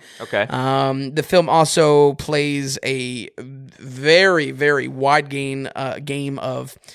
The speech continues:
Speaker 2: calling to other Christmas movies, Die Hard, Home Alone,
Speaker 1: Oh, okay.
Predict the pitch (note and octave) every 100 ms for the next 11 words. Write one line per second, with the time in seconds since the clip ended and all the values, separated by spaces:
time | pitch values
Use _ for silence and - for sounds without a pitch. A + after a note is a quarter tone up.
0 | - - - - - - - E3 E3 F3
1 | E3+ E3 E3 - - D3 - C#3 C#3+ D#3
2 | D#3 E3 - D3+ - C#3+ - D3 F3 F3
3 | G3 G3 - - D#3 C#3 C#3 C3+ D3+ C#3+
4 | C#3 C3+ - D#3 C#3 C3+ D3+ F3 F#3 G#2
5 | G#2+ - F#2+